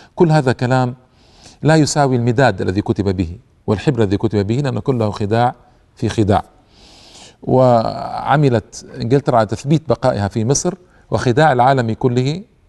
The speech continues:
على رأسه طبعًا تركيا التي للأسف الشديد ما كانت تملك نفسها حولا ولا طولا فضلا عن غيرها،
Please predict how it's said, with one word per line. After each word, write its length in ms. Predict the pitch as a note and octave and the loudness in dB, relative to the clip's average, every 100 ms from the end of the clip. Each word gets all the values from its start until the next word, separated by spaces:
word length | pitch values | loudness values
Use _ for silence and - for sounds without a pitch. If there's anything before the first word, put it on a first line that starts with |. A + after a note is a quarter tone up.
| _ - | _ 0
على 260 | E3+ E3 | 2 4
رأسه 300 | C3+ - A#2 | 2 0 -6
طبعًا 280 | G#2+ A2 G#2 | -4 -2 0
تركيا 320 | - A#2 A#2 | -2 0 -2
التي 320 | G#2+ G2+ A2 - _ _ _ _ _ | -2 -4 -10 -12 _ _ _ _ _
للأسف 260 | - B2 B2 | -8 -6 -6
الشديد 300 | G2 A#2 G#2+ | -2 -2 0
ما 80 | A#2 | -2
كانت 200 | A2+ G#2+ | -2 -2
تملك 200 | A2 G#2+ | -2 -4
نفسها 280 | A2 A2 | -4 -4
حولا 320 | G2+ A2 G#2+ G2+ | -2 -2 -2 -2
ولا 160 | G#2 | -2
طولا 380 | G2+ C3 C#3 E3+ - _ _ _ _ _ | 0 0 0 -4 -12 _ _ _ _ _
فضلا 320 | C#3 A#2 G#2 | -2 0 0
عن 100 | G2+ | -2
غيرها، 400 | G#2 C3+ C3+ D3+ | 2 2 2 -2